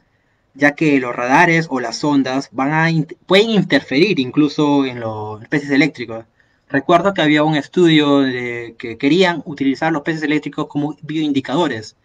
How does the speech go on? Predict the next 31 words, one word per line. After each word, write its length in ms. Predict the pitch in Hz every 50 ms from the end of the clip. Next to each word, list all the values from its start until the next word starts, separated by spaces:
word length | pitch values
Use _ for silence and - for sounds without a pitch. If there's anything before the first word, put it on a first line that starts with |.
| _ _ _ _ _ _
es 100 | 143 143
decir, 280 | 139 135 - 160 151 -
para 300 | 135 131 127 127 127 123
realizar, 580 | 127 123 123 120 - 151 147 151 147 151 - -
ver 280 | 151 143 156 160 165
la 100 | 160 156
calidad 320 | 156 151 139 131 127 139 156
de 80 | 156
las 160 | 139 120 -
aguas, 400 | - 156 139 123 117 113 113 - _ _ _ _ _ _ _ _ _ _ _
pero 720 | 170 160 156 156 151 151 147 143 143 139 131 127 127 123 -
al 80 | 131 127
final 320 | - 139 139 147 170 175
se 80 | - 185
descubrió, 640 | 160 143 - 139 131 139 143 147 147 151 156 147 - _
se 180 | _ - 139 139
concluyó 420 | 147 139 139 139 147 160 170 175
de 140 | 165 156 156
que 560 | - 139 131 127 123 120 117 113 113 107 - _ _ _ _
se 160 | - - - 143
requería 380 | - - - 151 160 180 170
mucha 240 | 170 160 160 151 139
más 280 | 143 156 156 156 - -
investigación, 840 | 156 151 147 139 135 139 - 131 123 110 - - 160 143 127 117 - _ _ _ _ _ _ _ _ _ _
ya 180 | - 139 143 143
que 560 | 143 143 139 135 131 131 127 120 120 117 117 113
los 140 | 117 110 -
peces 320 | - 143 - 180 165 -
eléctricos 480 | 156 147 151 143 - 156 143 - 170 170
tendían 480 | - 147 135 135 151 160 160 165 160
a 140 | 151 139